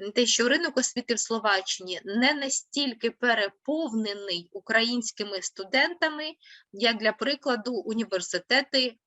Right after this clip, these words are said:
Польщі, да? Тому що по-, в Польщі зараз дуже багато українських студентів, навіть у багатьох вузах це п'ятдесят-шістдесят відсотків від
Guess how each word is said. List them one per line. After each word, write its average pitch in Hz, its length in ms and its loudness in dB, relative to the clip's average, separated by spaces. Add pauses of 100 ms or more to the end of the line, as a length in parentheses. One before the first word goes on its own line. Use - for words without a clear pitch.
(160)
Польщі, 165 560 -8
да? 247 340 0
Тому 208 320 -8
що 202 300 -4 (120)
по-, 277 200 -2
в 196 200 -10
Польщі 294 360 -2
зараз 214 320 0
дуже 233 300 -4
багато 202 640 -2
українських 196 760 -4
студентів, 320 640 -4
навіть 220 360 0
у 214 60 -8
багатьох 247 580 -2
вузах 214 400 -4
це 214 260 -2 (380)
п'ятдесят-шістдесят 220 1300 0 (100)
відсотків 240 640 -6 (420)
від 226 200 -4